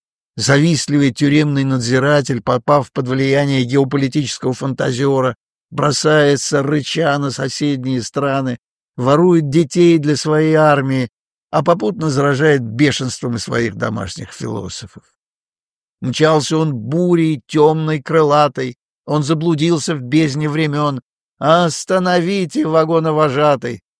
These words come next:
Остановите сейчас вагон!» Поздно, уж мы обогнули стену, мы проскочили сквозь рощу пальм, через Неву, через Нил и Сену. Мы прогремели по трем мостам,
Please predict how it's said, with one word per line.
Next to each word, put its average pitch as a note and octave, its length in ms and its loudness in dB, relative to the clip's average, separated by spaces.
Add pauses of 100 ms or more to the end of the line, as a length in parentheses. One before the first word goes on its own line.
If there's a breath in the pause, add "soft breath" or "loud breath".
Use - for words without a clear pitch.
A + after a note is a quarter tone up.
(120)
Остановите D#3+ 1080 0
сейчас D3+ 720 -2
вагон!» C3+ 540 -4 (500)
Поздно, C#3 600 2 (240)
уж B2+ 260 -2
мы C#3+ 200 0
обогнули C#3+ 640 2
стену, D3+ 560 0
мы C#3+ 160 0
проскочили D3 680 0
сквозь D3 360 -4
рощу D3 600 -2
пальм, C#3 440 -2 (340)
через C#3+ 440 2
Неву, D3+ 640 0
через C#3+ 420 0
Нил D3+ 720 2 (180)
и C#3+ 140 -2
Сену. D3 640 0 (520)
Мы C#3 240 2
прогремели C3+ 760 0
по B2+ 180 -2
трем B2+ 320 -4
мостам, B2+ 640 -4